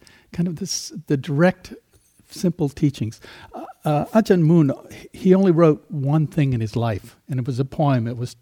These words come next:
in, in his latter years. It was twenty-seven pages, and it was on the five aggregates,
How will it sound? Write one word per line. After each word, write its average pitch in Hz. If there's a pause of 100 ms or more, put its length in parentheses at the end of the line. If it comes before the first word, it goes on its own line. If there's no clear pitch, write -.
in, 143
in 139
his 131
latter 147
years. 135 (100)
It -
was 131
twenty-seven 165
pages, 127 (1040)
and 139
it 143
was 143
on 156 (340)
the 175
five 113
aggregates, -